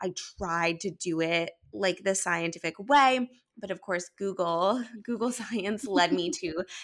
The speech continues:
Speaker 1: diet culture. Um, and
Speaker 2: Yeah.
Speaker 1: so I,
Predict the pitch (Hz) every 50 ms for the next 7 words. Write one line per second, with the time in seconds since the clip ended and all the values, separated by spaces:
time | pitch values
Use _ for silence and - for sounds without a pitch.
0 | - - 427 480 466 285 196 294 277 220 196 - 220 180 160 151 139 - - -
1 | - - - - 220 208 208 196 185 180 175 170 170 175 - - 220 214 254 254
2 | 247 214 202 190 185 180 180 180 - - - 202 196 196 196 190 185 180 180 180
3 | 175 175 -